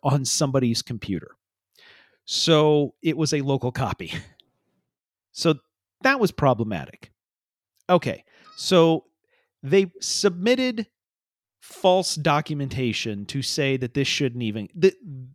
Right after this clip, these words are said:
the company, not the person, the person who murdered her pled guilty. He's gone to jail. This is the company and the lawyers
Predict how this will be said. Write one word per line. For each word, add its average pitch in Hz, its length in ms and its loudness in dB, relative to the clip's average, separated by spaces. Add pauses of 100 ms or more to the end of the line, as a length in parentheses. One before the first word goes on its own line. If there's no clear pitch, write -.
(160)
the 170 220 2
company, 165 480 -2
not 127 320 -6
the 185 40 -2
person, 175 400 0
the 143 100 0 (120)
person 190 300 0
who 135 180 0
murdered 139 400 2
her 101 160 -2 (300)
pled 135 320 2
guilty. 107 440 0
He's 131 220 -8 (540)
gone 110 160 -4
to 90 60 -14
jail. 87 200 -12 (640)
This 202 200 2
is 220 100 -4
the 165 80 -4
company 113 520 -8 (540)
and 135 80 -10
the 131 60 -6
lawyers 139 520 -4